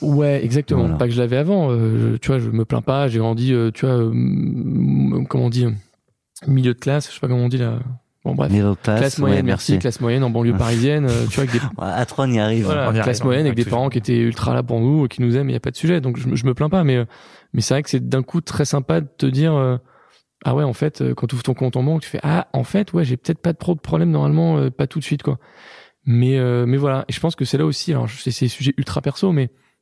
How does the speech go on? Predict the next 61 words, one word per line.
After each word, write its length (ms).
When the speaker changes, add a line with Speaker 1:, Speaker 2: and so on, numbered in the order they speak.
Speaker 1:
c'est 120
là 80
où 20
l'éducation 540
que 60
t'as 100
eue, 80
je 80
pense, 220
elle 80
joue 200
énormément. 600
Et 60
c'est 100
ce 100
qui 140
va 100
t'aider 320
à, 220
euh, 100
soit 240
partir, 380
soit 160
pas 100
partir 300
en 100
couille, 380
soit 280
pas, 260
euh, 140
Speaker 2:
Soit 160
au 20
contraire. 340
Speaker 1:
soit 140
pas 160
être, 160
euh, 120
Speaker 2:
Mm. 40
Speaker 1:
complètement 400
submergé 720
par 140
cet 200
a-, 140
cet 260
afflux 240
d'argent 320
dont 140
tu 80
sais 100
pas 120
quoi 120
faire. 240
Et, 160
euh, 320
et 80
voilà, 200
quoi. 160
Donc, 220
euh, 120
donc 160
je, 100